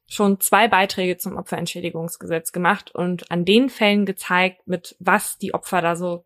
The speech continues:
zurechtkommen müssen. Ein Beitrag aus zweitausenddreizehn heißt im Titel Ohne Erbarmen, wie Gewaltopfer von Behörden schikaniert werden. Die Beiträge verlinken wir euch dann auch nochmal in der Folgenbeschreibung.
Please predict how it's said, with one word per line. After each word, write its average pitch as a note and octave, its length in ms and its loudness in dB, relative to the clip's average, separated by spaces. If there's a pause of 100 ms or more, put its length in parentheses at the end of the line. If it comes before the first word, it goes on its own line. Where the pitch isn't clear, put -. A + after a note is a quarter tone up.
zurechtkommen A3+ 680 0
müssen. C4 460 -2 (580)
Ein G#3 200 4
Beitrag F#3+ 500 0
aus - 160 -4
zweitausenddreizehn F3+ 960 -4
heißt F3+ 520 -6
im F3+ 180 -2
Titel F3+ 500 -2 (180)
Ohne A#3 300 6
Erbarmen, F3 640 2
wie F#3 200 -2
Gewaltopfer F#3 720 0
von F3+ 300 0
Behörden F3+ 560 4
schikaniert F3+ 680 -2
werden. - 460 -8 (540)
Die F3 80 -4
Beiträge F3 360 2
verlinken E3+ 360 0
wir - 80 -2
euch - 120 -4
dann - 140 -6
auch D3 100 -2
nochmal E3 220 0
in D#3 60 -6
der D#3 80 -4
Folgenbeschreibung. E3 720 -2